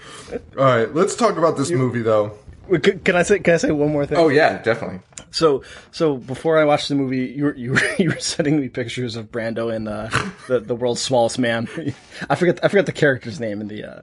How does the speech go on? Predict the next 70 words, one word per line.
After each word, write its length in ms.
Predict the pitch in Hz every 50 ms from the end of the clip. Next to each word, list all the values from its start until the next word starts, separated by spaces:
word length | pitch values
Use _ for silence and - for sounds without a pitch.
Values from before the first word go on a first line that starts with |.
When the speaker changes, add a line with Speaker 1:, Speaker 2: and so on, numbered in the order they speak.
| _ -
Speaker 1:
I 60 | 160
did, 200 | 139 147 143 143
it, 20 |
it 180 | 151 151 151 170
Speaker 2:
what, 80 | -
Speaker 1:
was, 120 | 214 240 233
Speaker 2:
what's 80 | 247 -
Speaker 1:
like, 80 | 147
Speaker 2:
his 80 | 220 196
real 100 | 226 240
Speaker 1:
so 40 | 240
Speaker 2:
name? 100 | 247 247
Speaker 1:
hard 140 | 208 147 143
to 60 | 135
pronounce. 460 | - - 127 113 107 107 104 98 92
I 140 | - 107 117 123
actually, 460 | 127 127 - 143 135 127 113 - -
I, 120 | 120 120 120 117
I 220 | - - 120 120 113
read 280 | 104 98 110 110 110 131
it 140 | 143 139
and 100 | - 104
I 60 | 107 104
was 100 | 101 107
like, 160 | 104 - 92
"I'm 100 | 107 107
not 140 | 110 101 -
gonna 140 | 104 92
call 280 | - - - 90 92 90
him 60 | 87
that." 240 | 87 87 87 - -
So 120 | - 110
I 100 | 104 113
ca-, 160 | 117 - - -
I 100 | 131 127
actually 240 | 131 131 - 127
called 220 | - - 110 104 104
him 120 | 98 92
Mini-Me 340 | 95 95 92 92 95 92 92
in 80 | 92 92
most 220 | 95 95 95 -
of 60 | 98
my 100 | 90 -
notes. 360 | - 95 - - - - - - _ _ _ _ _ _ _ _ _ _ _ _ _ _ _ _ _ -
Speaker 2:
Mini-Me. 300 | 135 135 127 131 147 - - - - - - - 190
Speaker 1:
Well, 140 | 233 240
because, 400 | - - 202 - 254 233 220 -
like, 140 | 202 190 185
Speaker 2:
<laughs> 20 | -
Mini-Me. 320 | 165 175 185 175 175 185
Speaker 1:
this, 180 | - - - 185
and 80 | 190
it's 160 | 202 196 196
not, 360 | 214 226 226 - 165 143 - -
it's 140 | 160 143 -
not 140 | 190 190 180
a 40 | 147
jab 320 | 127 123 131 131 139 127
at 60 | 117
him. 140 | 110 110 101
He's 240 | 92 - 151 135 120
literally 420 | 123 135 156 165 165 147 131 127 117
dressed 340 | 95 120 123 120 - - 110
as 100 | 101 -
Brando. 500 | - 104 107 104 101 92 - - 87 -
He 200 | 120 165 196 185
is 180 | 175 180 147
the 120 | 139 135 127
original 340 | 113 123 127 117 117 110 101
Mini-Me. 580 | 95 101 123 123 92 87 76 - - - 104